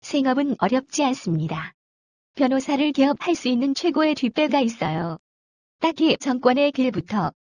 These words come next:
잠시의 영화를 억자고 이름을 더럽힐 필요가 없어요. 검사가 많이 가야 검찰총장이고 판사가 많이 가야 장관입니다.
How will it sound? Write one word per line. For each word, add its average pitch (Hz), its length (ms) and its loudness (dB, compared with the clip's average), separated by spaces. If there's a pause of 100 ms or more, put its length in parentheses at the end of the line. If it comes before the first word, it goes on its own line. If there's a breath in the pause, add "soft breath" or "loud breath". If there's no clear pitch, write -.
(160)
잠시의 254 500 2
영화를 233 460 2
억자고 202 600 -2 (260)
이름을 262 400 2
더럽힐 285 420 0
필요가 269 460 2
없어요. 175 500 -4 (640)
검사가 269 680 0
많이 226 280 0
가야 254 260 0
검찰총장이고 254 1160 0 (300)
판사가 277 640 0
많이 226 260 0
가야 247 260 0
장관입니다. 233 840 -2